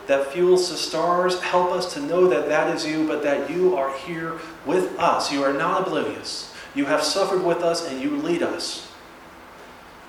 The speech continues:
So Lord, today we pray that you make us patient,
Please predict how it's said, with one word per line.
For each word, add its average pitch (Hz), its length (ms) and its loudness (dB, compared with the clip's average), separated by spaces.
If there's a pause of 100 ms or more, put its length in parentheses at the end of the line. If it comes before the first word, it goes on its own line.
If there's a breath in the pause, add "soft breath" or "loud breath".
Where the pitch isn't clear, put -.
(160)
So 131 180 -4
Lord, 147 280 0
today 135 400 -2 (1300)
we 139 100 -4
pray 151 360 -6
that 135 160 -4
you 123 120 -6
make 143 340 -6
us 135 440 -4
patient, - 320 -10